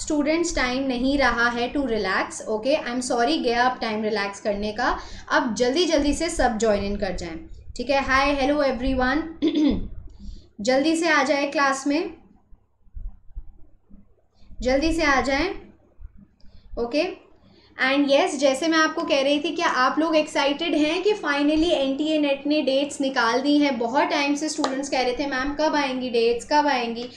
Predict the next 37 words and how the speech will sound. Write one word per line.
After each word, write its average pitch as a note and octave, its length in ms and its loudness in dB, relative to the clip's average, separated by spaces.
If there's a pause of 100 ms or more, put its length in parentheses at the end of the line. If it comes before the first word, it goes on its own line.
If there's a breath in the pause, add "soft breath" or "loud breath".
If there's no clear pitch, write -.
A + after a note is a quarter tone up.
(240 loud breath)
अब C#4+ 200 0
finally D#4+ 440 4 (140)
आ C4+ 220 6
गई C4 280 2
हैं A#3 220 -2
dates। F#3 320 -4 (380 loud breath)
तो D#4 600 8
जल्दी C#4+ 600 4
से G4 180 2
students D4 720 2
class C4+ 540 0
में D4+ 380 2
बता A#3+ 320 2
दो C#4 160 4
कि E4+ 160 0
कितने E4 340 0
excited G#3+ 600 0
हो, - 160 -2 (360 loud breath)
जल्दी E4+ 340 8
से G#4 140 2
बता A#3 300 2
दो, F#3 240 -4 (340)
ठीक C4+ 140 -2
है? F4+ 200 0 (520 loud breath)
जल्दी C#4+ 380 4
से F#4+ 360 0
बता B3+ 300 0
दो। F#3+ 140 -2 (460)
<clears throat> D4+ 340 4 (1900 loud breath)
Thank C#4+ 240 0
you E4+ 100 0
so D#4+ 200 2
much, E4 160 -4
Renu, C#4+ 460 2
glad B3+ 320 2
to D#4 80 2
know। C#4+ 220 2